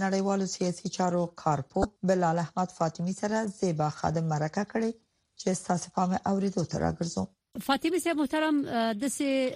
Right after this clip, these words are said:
Speaker 2: رپورټونه راغلي دي چې د اپریل په دیارلسمه د ازبکستان د سمرقند په ښار کې د افغانستان د وضع د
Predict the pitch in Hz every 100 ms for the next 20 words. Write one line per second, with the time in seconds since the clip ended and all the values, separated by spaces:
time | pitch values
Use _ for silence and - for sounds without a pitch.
0 | 226 226 247 277 277 254 226 233 285 247
1 | 247 233 202 214 208 240 233 - 233 185
2 | 202 190 190 175 285 233 240 - - -
3 | - _ 185 220 226 220 196 214 226 -
4 | 277 277 269 247 262 262 - 220 196 -
5 | 240 226 - 226 214 - 220 196 175 165
6 | 190 185 - 233 233 226 - - - 185
7 | 196 240 233